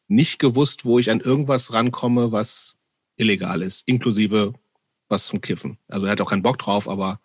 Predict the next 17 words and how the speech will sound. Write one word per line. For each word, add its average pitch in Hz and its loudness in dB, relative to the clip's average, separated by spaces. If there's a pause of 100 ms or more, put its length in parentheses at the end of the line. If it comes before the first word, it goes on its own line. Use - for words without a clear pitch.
(340)
das - -10
war, 95 -4
hat - -6
irgendwie 98 -2
bei 90 -8
mir 92 0
überhaupt - -4
keine 107 -6
Rolle 107 -4
gespielt, 90 -8
in, 92 -8
also 90 -8
in, 92 -6
in 95 -8 (140)
Hameln 92 -6
und - -8
Umgebung 98 -6